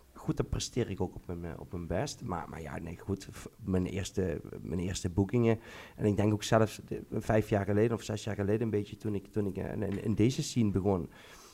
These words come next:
Ja, de eerste keer, denk ik, dat zal bij het Hoekje in Valkenburg ook geweest zijn. Nou, dat was zo verschrikkelijk zenuwachtig. Gewoon twee dagen van tevoren dat je al, dat je al, eh, eh, dat je, je hele, je hele, je hele MacBook was je nog, nog, nog, nog, nog als, als alles maar goed staat en weet ik wat allemaal.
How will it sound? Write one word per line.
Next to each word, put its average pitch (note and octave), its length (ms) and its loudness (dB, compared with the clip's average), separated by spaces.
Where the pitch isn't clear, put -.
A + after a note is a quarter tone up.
Ja, - 260 -12
de - 120 -10
eerste - 260 -14
keer, - 200 -6
denk D2+ 200 -8
ik, - 60 -12
dat D2+ 100 -12
zal E2+ 180 -12
bij D#2+ 120 -8
het - 80 -6
Hoekje F#2+ 220 -4
in F#2 80 -2
Valkenburg F#2 600 0
ook - 200 -8
geweest G2+ 360 -2
zijn. D#2+ 180 -12
Nou, - 140 -16
dat - 100 -14
was - 360 -10
zo G2 460 4
verschrikkelijk E2 460 -8
zenuwachtig. F2 580 -12
Gewoon A2 220 0
twee B2 240 4
dagen A2 300 2
van G2+ 140 2
tevoren A2+ 400 2
dat G2 160 0
je G2+ 80 -2
al, F#2+ 120 0
dat F#2+ 240 -4
je - 60 -8
al, F#2 300 -6
eh, G2 100 -4
eh, - 640 -10
dat G2 140 -4
je, F#2+ 220 -4
je G2+ 100 4
hele, G#2 280 4
je G#2 60 0
hele, G#2 240 4
je G#2+ 240 0
hele G#2+ 220 4
MacBook A2 500 4
was A#2 180 4
je C#3 80 4
nog, A#2+ 180 4
nog, B2 240 0
nog, B2+ 280 -6
nog, B2+ 200 -4
nog B2+ 480 -6
als, - 240 -8
als C3+ 200 -2
alles D3 240 8
maar C3+ 100 4
goed C3+ 240 2
staat D#3 440 10
en C#3 200 2
weet C#3+ 180 4
ik E3 100 6
wat D#3+ 160 8
allemaal. C#3 360 8